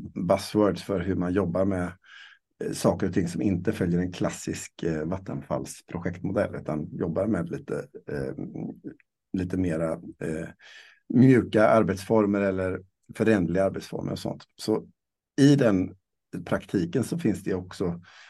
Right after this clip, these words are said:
ofta någonting som kallas för retrospektiv. Eh, det är en, ett planerat mötestillfälle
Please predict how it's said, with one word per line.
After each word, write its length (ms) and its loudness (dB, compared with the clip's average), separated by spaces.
ofta 420 2
någonting 320 2
som 140 -4
kallas 200 2
för 140 0
retrospektiv. 1300 -4
Eh, 260 2
det 140 4
är 80 8
en, 340 -2
ett 180 -4
planerat 800 4
mötestillfälle 1200 0